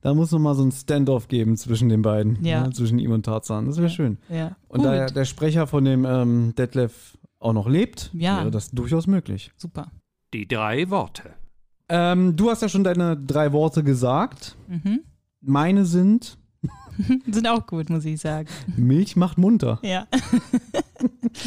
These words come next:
Speaker 2: Das ist bis jetzt gar nicht so oft, glaub ich, vorgekommen in unseren Folgen. Aber wir haben ja öfter mal so Alliterationen
Speaker 1: Mhm.
Speaker 2: eigentlich in unseren drei Worten. Aber das war jetzt vielleicht die erste, die wir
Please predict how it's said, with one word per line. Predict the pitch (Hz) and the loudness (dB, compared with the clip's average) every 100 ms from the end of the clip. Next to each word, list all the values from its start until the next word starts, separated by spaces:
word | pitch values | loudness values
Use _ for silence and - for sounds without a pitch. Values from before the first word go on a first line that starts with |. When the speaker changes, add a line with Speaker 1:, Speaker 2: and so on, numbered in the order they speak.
| - - - | -8 -8 -4
Speaker 2:
Das | 254 | -4
ist | 285 - | -4 -6
bis | 339 | -4
jetzt | 320 - | -4 -4
gar | 285 | 0
nicht | 285 277 | 2 0
so | 262 | -2
oft, | 262 - | -4 -2
glaub | 254 | -2
ich, | 240 | -2
vorgekommen | - 247 233 - 208 208 | -2 -2 -2 0 0 0
in | |
unseren | 202 190 190 | 0 0 0
Folgen. | 196 190 190 208 - - - | -2 -4 -2 -6 -8 -20 -6
Aber | 208 214 | -2 0
wir | 202 | 0
haben | 220 | 0
ja | 220 | 0
öfter | - 220 - | -2 -4 -2
mal | 196 170 165 | -2 -2 -4
so | - | -6
Alliterationen | 165 165 170 156 - 185 139 143 | -6 -6 -6 -6 -6 0 2 2
Speaker 1:
Mhm. | 151 | 2
Speaker 2:
eigentlich | 175 170 180 | 0 -2 -4
in | |
unseren | 170 180 165 165 | -2 0 0 -2
drei | 160 165 | -2 -6
Worten. | 160 165 - 170 | -6 -8 -8 -6
Aber | 175 175 170 | -2 -2 -2
das | 175 | -4
war | 185 | -4
jetzt | 180 180 | -6 -6
vielleicht | 185 175 | -6 -6
die | - | -6
erste, | 170 170 - 165 | -6 -6 -6 -8
die | 160 156 | -6 -4
wir | 165 165 | -4 -6